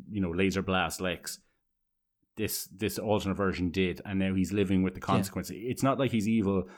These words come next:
Speaker 1: and he's flying around and he doesn't care. Like, it's eating him up inside
Speaker 2: Mm-hmm.
Speaker 1: that he killed Lex Luthor.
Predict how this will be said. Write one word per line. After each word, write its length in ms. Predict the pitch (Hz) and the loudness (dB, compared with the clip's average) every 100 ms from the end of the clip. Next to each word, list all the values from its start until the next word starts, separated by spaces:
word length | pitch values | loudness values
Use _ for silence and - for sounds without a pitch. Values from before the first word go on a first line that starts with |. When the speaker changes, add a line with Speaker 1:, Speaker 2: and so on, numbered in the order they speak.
| - | -6
Speaker 1:
and 100 | 98 | -2
he's 120 | 92 | -2
flying 300 | - 98 101 | 0 2 4
around 260 | 95 98 90 | 4 2 2
and 80 | |
he 60 | 90 | 0
doesn't 240 | 98 95 90 | -2 -2 -2
care. 340 | 101 101 85 | 0 2 0
Like, 180 | 80 85 | -4 -6
it's 180 | - - | -8 -6
eating 260 | 131 101 98 | 0 6 8
him 100 | 98 | 8
up 120 | 98 | 6
inside 320 | 95 78 95 92 | 4 6 6 4
Speaker 2:
Mm-hmm. 60 | |
Speaker 1:
that 100 | 87 87 | 2 -4
he 60 | |
killed 400 | - - 95 85 - | -8 -4 -2 -2 -6
Lex 240 | 87 - | -8 -4
Luthor. 320 | 95 - 71 | -6 -4 -8